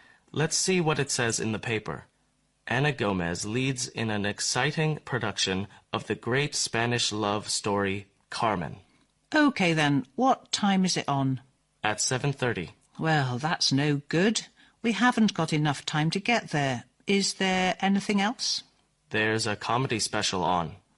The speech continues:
Speaker 2: Where's it on?
Speaker 1: It's at the City Theater. It's a charity comedy night with lots of different acts. It looks pretty good.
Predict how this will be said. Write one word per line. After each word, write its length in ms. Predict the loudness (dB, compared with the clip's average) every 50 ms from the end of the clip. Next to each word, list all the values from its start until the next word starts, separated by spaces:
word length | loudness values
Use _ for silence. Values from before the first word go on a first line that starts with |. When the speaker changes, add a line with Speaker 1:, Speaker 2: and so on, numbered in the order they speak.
| _ _ _ _ _ _ _ _ _ -2
Speaker 2:
Where's 320 | 0 2 2 2 2 0
it 140 | 0 0 2
on? 360 | 2 2 2 2 2 0 -2 -6 _ _ _ _ _ _ _ _ _ -4
Speaker 1:
It's 200 | -2 -2 0 0
at 180 | 0 0 -2 -2
the 80 | -2
City 320 | -2 0 0 0 0 -2 -2
Theater. 480 | -2 -2 0 0 0 0 -2 -4 -6 -8 _ _ -20 -20 -20 -20 _ _ _ -6
It's 160 | -4 -2 -2
a 40 | -2 0 0 2
charity 340 | 2 4 2 2 2 0 -2
comedy 440 | -2 0 2 2 2 2 0 0 0
night 340 | 0 0 0 -2 -4 -6
with 180 | -6 -6 -4 -4
lots 380 | -2 0 2 2 2 2 0 -2
of 160 | -4 -2 -2
different 320 | -2 -2 -2 -2 -2 -2
acts. 520 | 0 0 0 -2 -4 -6 -8 -6 -6 -8 -8 -12 _ -20 -20 -20 _ -6
It 120 | -4 -2 -2
looks 260 | 0 -2 -2 -4 -6
pretty 260 | -4 -4 -4 -4 -2
good. 380 | 0 0 2 2 0 -2 -6